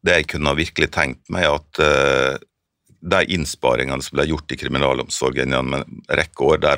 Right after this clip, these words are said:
all programvirksomhet i, i, i prinsippet radert ut, må gjen-, altså det må gjeninnføre mer ressurser, slik at det kriminalforebyggende, eh, programvirksomhet i fengsler blir gjenopptatt og helst styrket. Og så bør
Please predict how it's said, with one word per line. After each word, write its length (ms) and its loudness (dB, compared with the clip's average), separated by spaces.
all 180 0
programvirksomhet 1040 -2
i, 120 -4
i, 220 -4
i 40 -16
prinsippet 520 -4
radert 460 0
ut, 120 -6
må 400 2
gjen-, 320 0
altså 160 -4
det 120 0
må 100 2
gjeninnføre 640 2
mer 180 2
ressurser, 520 -2
slik 320 -2
at 140 0
det 100 -6
kriminalforebyggende, 1300 -2
eh, 240 2
programvirksomhet 800 -2
i 40 -6
fengsler 520 -4
blir 160 0
gjenopptatt 960 -4
og 240 2
helst 560 -4
styrket. 460 -4
Og 80 0
så 120 2
bør 580 2